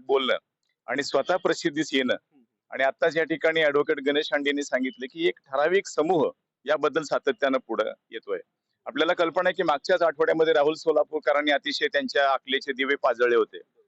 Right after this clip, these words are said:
ही घटना, याचा निषेध आम्ही करतोय ना, तोपर्यंत काही दिवसामध्ये प्रशांत कोरटकरनी हे या गोष्टीचा उल्लेख केलाय.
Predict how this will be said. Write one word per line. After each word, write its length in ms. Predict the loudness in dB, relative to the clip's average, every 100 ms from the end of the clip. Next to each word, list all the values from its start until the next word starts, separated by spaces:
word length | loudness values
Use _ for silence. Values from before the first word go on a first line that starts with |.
| _ _ _
ही 60 | -4
घटना, 680 | -2 -2 0 0 0 0 -2 -2
याचा 220 | 0 2
निषेध 340 | 0 0 0
आम्ही 200 | 0 0
करतोय 380 | 0 -2 0 0
ना, 80 | 0
तोपर्यंत 580 | 2 0 2 0 0 0 0
काही 160 | 0 -4
दिवसामध्ये 500 | -4 -4 -2 0 -2
प्रशांत 400 | 0 0 0 -2 0
कोरटकरनी 500 | 0 0 -4 -4 -2
हे 180 | -2 -2 _ _ -4
या 80 |
गोष्टीचा 400 | -2 -2 -2 0
उल्लेख 260 | 0 2 -2
केलाय. 280 | -2 -6